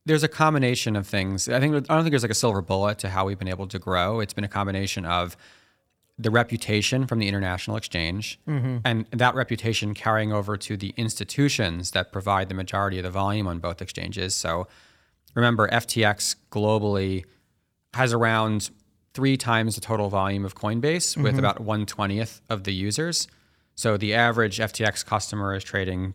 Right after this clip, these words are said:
Speaker 1: something like sixty times the average customer of Coinbase. So it's just a different demographic of trader, like the real, the institutional, semi-professional trader versus, uh, the kind of retail, uh, more occasional trader. So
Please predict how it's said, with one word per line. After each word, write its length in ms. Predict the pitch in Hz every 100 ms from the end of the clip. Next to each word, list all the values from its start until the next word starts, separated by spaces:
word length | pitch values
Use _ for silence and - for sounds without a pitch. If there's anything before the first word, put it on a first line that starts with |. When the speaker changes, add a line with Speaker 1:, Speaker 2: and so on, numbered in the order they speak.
| -
Speaker 1:
something 260 | - 101 101
like 160 | 87
sixty 360 | - 110 - 98
times 480 | - 92 85 90 -
the 100 | 90
average 300 | 85 87 -
customer 340 | 92 - 101
of 140 | 95 -
Coinbase. 400 | 123 139 160 165
So 220 | 123 117 - -
it's 100 | -
just 140 | 208
a 60 | 151
different 440 | 147 131 123 113
demographic 640 | 113 104 - 98 92 92
of 80 | 90
trader, 420 | - 95 90 80
like 180 | 80 92
the 60 | 98
real, 220 | 95 95
the 100 | 98
institutional, 760 | 117 - - 104 98 98 92 90
semi-professional 1000 | 104 92 90 92 92 92 95 90 85 - - _ -
trader 480 | - 117 104 95 92
versus, 720 | 98 95 - 85 85 - - _ -
uh, 300 | 87 82 87
the 120 | 98
kind 160 | - 98
of 120 | 95
retail, 680 | 101 101 98 90 87 90 - _ _ -
uh, 220 | 85 87
more 220 | 107 104
occasional 540 | 95 - 104 95 90 78
trader. 440 | - 76 73 73 _ _ _ _ _ _ _
So 300 | - 131 120